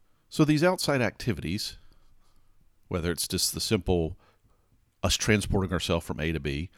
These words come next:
or things that we might do more commonly for lengthy periods of time outside, including sports, right? You know, a lot of sports we've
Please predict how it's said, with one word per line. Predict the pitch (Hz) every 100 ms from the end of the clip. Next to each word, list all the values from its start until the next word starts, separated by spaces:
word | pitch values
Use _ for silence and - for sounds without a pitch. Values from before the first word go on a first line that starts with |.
| _ -
or | 208 - _ - -
things | 135 113
that | 107
we | 104
might | 90 90
do | 85 92
more | 82 76
commonly | - 95 87 78 78
for | - 92 90
lengthy | 120 117 80
periods | - 69 65 -
of | -
time | 69 60 -
outside, | - - - - 107 - _ _ _ _ _ _ _ _ _ _ _ _ _ _ _ _ 98
including | 87 104 85 101
sports, | - - 220 - - - - - - - -
right? | 90 185 254 _ _ _ _ _ _ _ _ _ _ _ _ _ _ _ _ _ _ _ _ _ _ _ _ _ _ _ _ _ _ _ _
You | 196
know, | 135
a |
lot | 101 135
of |
sports | - 120 110 -
we've | 98 85